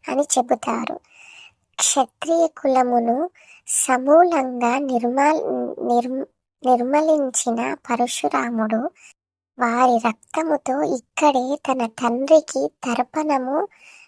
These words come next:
విడిచాడని, ఆ క్షత్రియుల రక్తం ఐదు పాయలుగా పారిందని, దాని పేరే శమంతక పంచకము అని,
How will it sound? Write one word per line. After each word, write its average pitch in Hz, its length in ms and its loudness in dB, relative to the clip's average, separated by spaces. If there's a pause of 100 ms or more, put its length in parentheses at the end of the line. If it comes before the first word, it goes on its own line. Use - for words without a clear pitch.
(140)
విడిచాడని, 269 1000 2 (540)
ఆ 254 120 4
క్షత్రియుల 262 1040 -2 (280)
రక్తం 294 500 -2
ఐదు 254 440 0
పాయలుగా 262 880 -2
పారిందని, 247 1000 -2 (500)
దాని 233 420 2
పేరే 277 680 -2
శమంతక 285 720 0
పంచకము 240 1000 -4
అని, 240 340 0